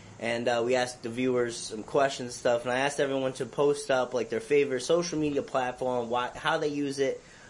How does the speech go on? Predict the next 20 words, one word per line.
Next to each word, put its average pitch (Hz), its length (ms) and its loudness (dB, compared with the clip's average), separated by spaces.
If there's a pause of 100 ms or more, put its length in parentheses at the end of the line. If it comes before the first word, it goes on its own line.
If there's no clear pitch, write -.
(100)
um, 113 240 -2
for 110 140 -2
lifting, 120 640 2
you 117 40 -4
know, 104 100 -2
why 117 260 2
it's 117 160 -6
their 117 100 -2
favorite. 110 680 0 (380)
Uh, 110 240 0
so 131 160 -8
we 139 60 -2
wanna 147 180 2
just 143 200 -10
jump 156 240 0
into 151 140 -2
some 147 160 -8
comments 170 500 0
real 165 160 -4
quick? 175 300 2